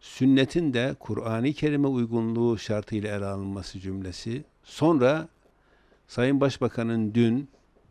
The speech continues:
müftülere yapmış olduğu ve özenle seçilmiş kelimeleri kullanarak söylediği sözler,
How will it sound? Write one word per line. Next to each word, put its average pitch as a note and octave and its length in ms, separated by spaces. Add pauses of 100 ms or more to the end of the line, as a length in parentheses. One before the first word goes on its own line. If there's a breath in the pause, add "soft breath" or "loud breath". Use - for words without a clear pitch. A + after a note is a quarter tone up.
(200)
müftülere C3+ 440
yapmış C3 380
olduğu A2+ 420
ve C3+ 220 (180)
özenle C#3 460
seçilmiş B2+ 540
kelimeleri A#2 540
kullanarak A2 720 (300)
söylediği G#2+ 480
sözler, G2+ 560